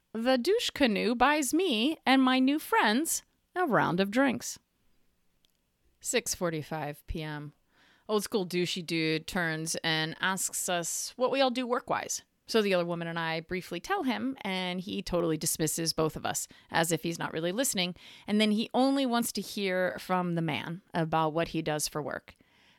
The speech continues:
And I gotta say, to this dude's credit, he totally fucks with the douche canoe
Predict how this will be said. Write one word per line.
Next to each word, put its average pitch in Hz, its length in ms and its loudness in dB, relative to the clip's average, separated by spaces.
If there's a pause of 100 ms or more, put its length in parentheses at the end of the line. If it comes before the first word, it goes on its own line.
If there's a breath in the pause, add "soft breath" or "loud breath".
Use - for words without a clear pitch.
(140 soft breath)
And 185 100 -2
I 196 180 4
gotta 165 180 0
say, - 540 -4 (120)
to 180 220 -4
this 208 340 -2
dude's 175 600 -6 (160)
credit, 156 580 0 (340 soft breath)
he 233 260 -6
totally 214 1040 -2 (280)
fucks - 460 2 (100)
with 170 240 -2
the 156 160 -2 (140)
douche 165 340 4
canoe 160 480 -4